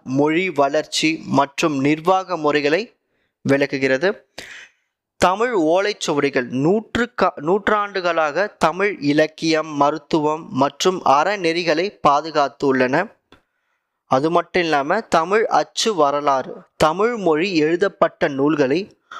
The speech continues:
அணுக எளிதாக்கி உலகளவில் தமிழ் வளர்ச்சியை மேம்படுத்தியது. இதுதான் கன்க்ளூஷன்ல நம்ம ஒவ்வொரு டாபிக்கான ஒரு ஒரு பாயிண்ட் கொடுத்தா போதும்.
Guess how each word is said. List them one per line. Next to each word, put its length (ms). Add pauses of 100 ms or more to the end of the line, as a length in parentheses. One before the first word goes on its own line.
(120)
அணுக 760
எளிதாக்கி 720
உலகளவில் 840
தமிழ் 320
வளர்ச்சியை 680
மேம்படுத்தியது. 760
இதுதான் 400
கன்க்ளூஷன்ல 580
நம்ம 320
ஒவ்வொரு 460
டாபிக்கான 500
ஒரு 160
ஒரு 160
பாயிண்ட் 280
கொடுத்தா 300
போதும். 380